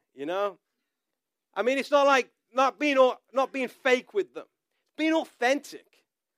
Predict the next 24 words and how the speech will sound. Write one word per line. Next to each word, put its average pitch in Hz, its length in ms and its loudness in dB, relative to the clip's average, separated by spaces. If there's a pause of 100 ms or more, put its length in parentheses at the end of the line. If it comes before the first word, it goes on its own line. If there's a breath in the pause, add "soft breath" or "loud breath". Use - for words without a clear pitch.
(260)
being 277 340 -4
real 269 460 0 (160 soft breath)
with 202 480 4
people. 175 480 -12 (520 soft breath)
It 269 120 -2
means 311 380 0
that 277 280 2 (160)
we 285 260 0
are 262 240 4
to 262 140 -10
be 247 160 -8
compassionate 220 1200 -6 (340)
and 208 100 -8
not 226 160 0
sympathetic. 196 720 -10 (580)
Compassionate 269 760 0 (160 loud breath)
is 220 120 -6
someone 269 280 2
who 240 80 -2
moves 240 320 -6
to 233 160 -6
action, 233 560 -2
to - 220 -6
act, 262 500 -4